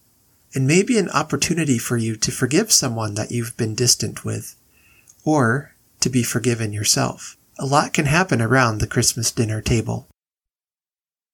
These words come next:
We'll talk more about that story in a couple of weeks. But for now, I want to thank you again for all who have been sharing and commenting on this podcast.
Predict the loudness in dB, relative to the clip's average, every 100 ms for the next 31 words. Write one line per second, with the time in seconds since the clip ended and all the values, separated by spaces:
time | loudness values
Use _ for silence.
0 | _ _ _ _ _ _ -4 0 2 0
1 | -2 -2 -2 2 2 2 2 2 0 0
2 | -2 -4 -4 -4 -2 -4 -6 -8 -2 0
3 | 0 _ _ _ _ _ _ _ -4 -4
4 | -2 0 2 2 2 0 0 -2 0 0
5 | 0 0 2 0 0 -4 0 2 2 0
6 | -2 -2 0 2 2 0 -2 -4 -2 -2
7 | -2 -4 -4 -6 -6 -8 -2 -4 0 -2
8 | -2 -6 -2 -2